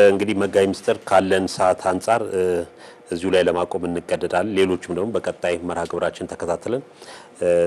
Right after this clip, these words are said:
እዛ ቦታ ያለውን ሁኔታ ለተመልካቾቻችን የምናደርስ ነው የሚሆነው። እ፣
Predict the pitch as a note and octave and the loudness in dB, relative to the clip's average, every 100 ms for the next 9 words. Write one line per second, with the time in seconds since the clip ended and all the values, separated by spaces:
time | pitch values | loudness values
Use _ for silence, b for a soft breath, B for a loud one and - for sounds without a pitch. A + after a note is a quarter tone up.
0 | F2 E2+ E2+ F2+ F2 - F2+ E2+ E2+ E2+ | 0 -4 2 4 2 0 0 0 -2 -2
1 | G#2+ F2+ F2 F2+ E2 F2+ - - - F2 | -2 -2 -2 -4 -6 -10 -8 -8 -6 -6
2 | - G#2+ F#2 F2+ F2 F2 F2 E2+ E2 - | -8 -10 -2 0 0 -2 -2 -2 -2 -4
3 | F2+ F2 E2+ G2+ B2 C3 B B B B | -4 -4 0 2 2 0 B B B B
4 | - | -2